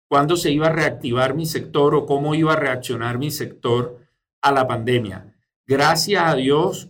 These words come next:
eh, te puedo decir que en julio de, del año pasado, el sector se comienza a reactivar. Nosotros no eliminamos ningún puesto de trabajo, ninguno, cero, no sacamos a nadie,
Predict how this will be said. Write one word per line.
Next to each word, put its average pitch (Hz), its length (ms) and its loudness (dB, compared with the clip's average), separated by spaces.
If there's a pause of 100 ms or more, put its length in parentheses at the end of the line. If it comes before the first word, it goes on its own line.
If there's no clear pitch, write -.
eh, 127 240 2
te 120 140 -4
puedo 127 180 2
decir 139 400 0
que 151 340 0
en 120 180 0
julio 185 840 0
de, 113 540 -2
del 123 180 -2
año 135 220 -4
pasado, 147 580 0 (360)
el 127 160 -2
sector 131 380 0
se 175 180 0
comienza 143 520 0
a 160 40 -2
reactivar. 123 760 -4 (380)
Nosotros 135 540 0
no 170 680 0
eliminamos 143 720 -2
ningún 160 560 2
puesto 151 380 0
de 156 80 0
trabajo, 120 560 -4 (580)
ninguno, 135 400 2
cero, 143 440 2
no 120 100 -4
sacamos 147 460 -2
a 139 40 -2
nadie, 135 680 -2